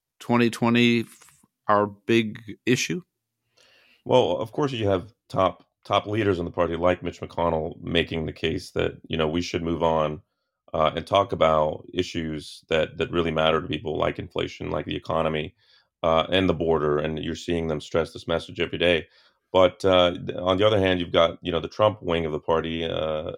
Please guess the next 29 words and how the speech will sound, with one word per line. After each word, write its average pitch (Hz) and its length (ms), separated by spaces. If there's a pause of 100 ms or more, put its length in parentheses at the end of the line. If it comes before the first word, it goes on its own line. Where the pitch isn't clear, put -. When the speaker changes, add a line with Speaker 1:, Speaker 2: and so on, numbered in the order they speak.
(120)
Speaker 2:
who 87 180
is, 78 320 (520)
uh, 82 220 (100)
who 87 140
is - 320 (180)
still 120 320
remains 85 460
very 80 220
much, 80 380
uh, 87 200 (100)
dominant, 87 440 (520)
uh, 78 380 (300)
making, 90 540
making 87 420
this - 380 (280)
ridiculous 90 640
and, 87 100
and 82 160
false, 82 480 (480)
uh, 82 140
argument 82 420
that, 80 200 (120)
that 85 140 (300)
the 90 200
twenty 90 320
twenty 85 240
election 80 380
was 87 180
stolen. 82 400